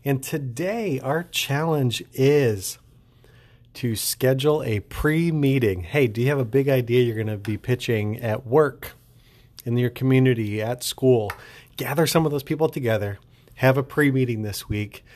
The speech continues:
listen to the feedback they have, and see what kind of an idea comes out of that. I'd love to hear back from you about how that's working for you and what you've learned. Email us at vitamin lead team at gmail dot com.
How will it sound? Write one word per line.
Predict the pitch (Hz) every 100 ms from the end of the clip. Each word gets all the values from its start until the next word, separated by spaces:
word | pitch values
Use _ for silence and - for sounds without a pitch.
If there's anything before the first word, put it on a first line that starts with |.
| - - -
listen | 120 165 - 165
to | 139
the | 139
feedback | 127 139 123 113 -
they | 113 107
have, | 87 104 107
and | 107 95
see | - 151
what | 156
kind | - 127 123
of | 117
an |
idea | 113 107 110 110
comes | - 120 104
out | 104 101
of | 92
that. | 87 - -
I'd | 123 139
love | 143 151 151
to | 143
hear | 143 131
back | 113 -
from | - 117
you | 110 104 101 101 - - -
about | 117 117 -
how | - 127
that's | 120 117 -
working | 117 113 117 107
for | - 113
you | 113 110
and | 107
what | 110 110 -
you've | 104
learned. | 107 104 104 95
Email | 127 120 120
us | 117 113 -
at | 123
vitamin | 110 110 113 113 110
lead | 110 101
team | - 120
at | 110 113
gmail | 107 110 107 101
dot | 104 -
com. | - 113 101